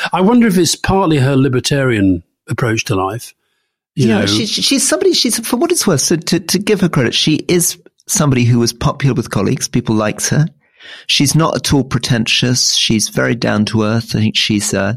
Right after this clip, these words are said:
Speaker 2: somebody who people trust and think is serious.
Speaker 1: Mm.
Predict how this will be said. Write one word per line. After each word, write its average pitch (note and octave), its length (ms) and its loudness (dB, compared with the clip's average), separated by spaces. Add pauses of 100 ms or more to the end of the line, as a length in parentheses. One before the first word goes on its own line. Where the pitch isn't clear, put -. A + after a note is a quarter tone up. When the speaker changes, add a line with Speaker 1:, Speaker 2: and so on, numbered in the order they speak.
(200)
Speaker 2:
somebody B2 460 0
who G#2 420 2 (380)
people A#2+ 260 -2
trust - 640 -2
and G2+ 360 0
think - 340 -4
is A2+ 100 -2
serious. A2+ 680 -2 (160)
Speaker 1:
Mm. A#2+ 420 2